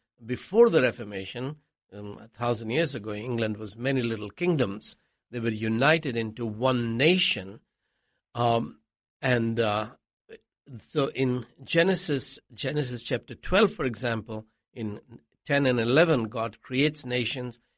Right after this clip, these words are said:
In chapter twelve, God says to Abraham, "You come and follow me, and I will make you a great nation." So God's mission of turning nations into great nations, uh, is,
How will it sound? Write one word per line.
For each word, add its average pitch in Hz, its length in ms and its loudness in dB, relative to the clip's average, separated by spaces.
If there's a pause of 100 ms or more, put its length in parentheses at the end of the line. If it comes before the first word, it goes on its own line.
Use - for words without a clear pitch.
(140)
In 127 160 0
chapter 139 400 -2
twelve, 139 560 2 (340)
God 120 280 2
says 139 280 0
to 131 140 -2
Abraham, 123 400 0
"You 135 220 2
come 131 200 -4
and 113 140 -4
follow 151 300 2
me, 120 180 0
and 110 120 -2
I 113 80 0
will 113 160 -4
make 139 400 0
you 120 100 0
a 107 60 0
great 135 440 4
nation." 98 480 -8 (720)
So 156 160 0
God's 165 380 4
mission 135 640 2 (100)
of 120 200 -6
turning 139 400 0
nations 135 460 0
into 113 280 -8
great 165 420 4
nations, 107 720 -6 (500)
uh, 113 340 0 (220)
is, 127 380 0